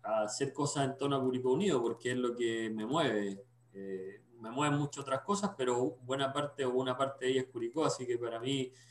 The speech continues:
como le, como les fui contando, el proceso, por ejemplo, de los libros, del programa, fue como inevitable, es parte de mí, es parte de lo que yo quiero transmitir, y si eso ha salido meridianamente bien, yo feliz, pues, y si,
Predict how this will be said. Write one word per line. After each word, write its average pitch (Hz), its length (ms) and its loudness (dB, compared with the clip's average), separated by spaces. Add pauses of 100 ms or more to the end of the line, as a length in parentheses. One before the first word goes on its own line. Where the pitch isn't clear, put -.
(200)
como 117 160 -4
le, 135 340 6
como 120 180 -4
les 120 100 -4
fui 143 140 -2
contando, 147 400 0
el 143 120 0
proceso, 139 400 -4
por 139 120 0
ejemplo, 139 320 -4
de 139 80 0
los 127 140 2
libros, 139 340 2
del 127 120 0
programa, 131 500 2
fue 107 240 -6
como 117 280 -4
inevitable, 127 600 4
es - 80 0
parte 127 360 -2
de 113 120 2
mí, 147 240 0
es 139 80 0
parte 131 340 -4
de 120 80 2
lo 117 120 -2
que 113 100 -10
yo 120 160 -2
quiero 120 240 -2
transmitir, 113 600 -2 (720)
y 104 100 -4
si 113 260 -2
eso 131 400 4
ha 131 60 6
salido 127 960 2 (120)
meridianamente 131 800 0
bien, 143 300 2
yo 139 100 4
feliz, 123 420 2
pues, 98 260 -4
y 104 40 -4 (180)
si, 95 80 -10